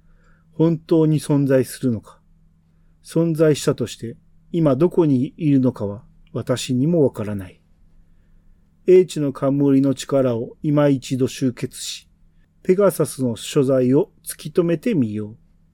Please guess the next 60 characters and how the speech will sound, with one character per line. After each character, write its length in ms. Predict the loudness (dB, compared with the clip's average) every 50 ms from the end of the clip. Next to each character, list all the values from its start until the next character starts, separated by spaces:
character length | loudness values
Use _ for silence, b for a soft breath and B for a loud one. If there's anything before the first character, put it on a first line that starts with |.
| _ _ _ _ _ _ _ _ _ _ -2
う。 40 |
ア 60 | 0 2
ン 60 | 2
ル 60 | 2
シ 200 | 0 -2 -6 -8
ア、 120 | -8 -10 _ _ _ _ _ _ _ _ _
そ 220 | -14 -4 -2 2 2
れ 180 | 4 4 4
に 240 | 2 0 -2 -2 -6 _ _ 0
ド 180 | 2 4 4
ア 40 | 6
ラ 80 | 4 2
ジ 120 | 0 -4
コ。 220 | -12 -20 -20 -20 _ _ _ _ _ _ _ _ _ _ _ _ _ _ _ _ _ _ -2
何 220 | 0 0 0 2
か 140 | 2 2 2
分 100 | 2 2
か 120 | 0 -2 -4
っ 40 |
た 140 | -2 -6 -8
と 100 | -10 -12
き 140 | -6 -2 0
は 160 | 0 0 0 -4
す 220 | -6 -4 -2 0
ぐ 140 | 2 2 2
に 140 | 2 0 -2
教 80 | -4 -6 -6 -6 -6
え 140 | -6 -6 -8
る。 140 | -10 _ _ _ _ _ _ _ _ _ _ _ _ b b b b b b b b b
そ 160 | -6 -2 0 2
れ 100 | 2 4
ま 140 | 2 2
で 180 | 2 0 -4 -6 _ -2
待 180 | 0 0 0
っ 40 | 0
て 80 | 0 -2
い 100 | -2 -2
て 80 | -6
く 140 | -12 -12 -14
れ。 160 | -14 -16 _ _ _ _ _ _ _ _ _ _ _ _ _ _ _ _ _ _ _ _ _ _ _ _ _ _ _ _ _ _ _ _ -10
で、 400 | -4 0 0 2 2 0 -2 _ -4
ま 240 | 0 2 2 2
あ、 60 | 0 0 -2
「わ 140 | -2 -2 0
か 120 | 2 2
り 100 | 2 2
ま 120 | 2 0
し 60 | 0 -2
た」 80 | -2 -2
言 80 | -2
っ 20 | -2
て、 100 | 0 0
ア 80 | 0
ン 60 | 0
ル 60 | 0 0
シ 120 | 0 -2
ア 40 | -4
が 80 | -2
で 140 | -2 -2 -2
き-、 180 | -2 -2 -4